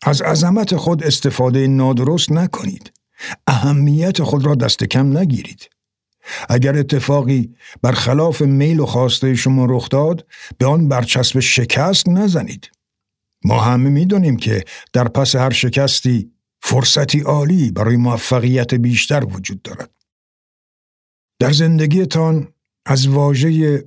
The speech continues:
"بله" بیشتر استفاده کنید. شجاعت اسلحه‌ای است که به وسیله آن می‌توانید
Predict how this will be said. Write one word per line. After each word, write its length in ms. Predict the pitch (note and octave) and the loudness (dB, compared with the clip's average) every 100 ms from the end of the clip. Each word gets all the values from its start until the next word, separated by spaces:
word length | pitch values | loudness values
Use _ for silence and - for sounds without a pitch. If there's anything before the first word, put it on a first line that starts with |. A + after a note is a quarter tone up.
| - | -4
"بله" 760 | C3+ A#2+ C#3 D#3 F#3 E3+ E3 - _ _ | 0 2 2 2 2 2 -2 -6 _ _
بیشتر 420 | A#2 B2+ A#2+ C#3+ A#2 | -2 0 0 0 -2
استفاده 520 | - B2 - G2 - | -2 -4 -4 -6 -6
کنید. 280 | - F2 - _ _ _ _ _ - | -12 -12 -14 _ _ _ _ _ -6
شجاعت 640 | - B2+ A#2+ C3+ D#3 E3+ - | 0 0 2 2 0 -2 0
اسلحه‌ای 520 | C#3+ - C#3 B2 F#3 | 0 2 0 2 0
است 200 | E3+ - | 0 0
که 220 | F3 F#3 - - - | 0 0 -4 -12 -2
به 80 | C#3 | 0
وسیله 520 | C#3 - C3+ C3+ C3+ | 2 0 2 2 2
آن 80 | E3 | 2
می‌توانید 640 | D3+ C#3 C#3 D3 C#3+ - | 2 2 2 2 2 -2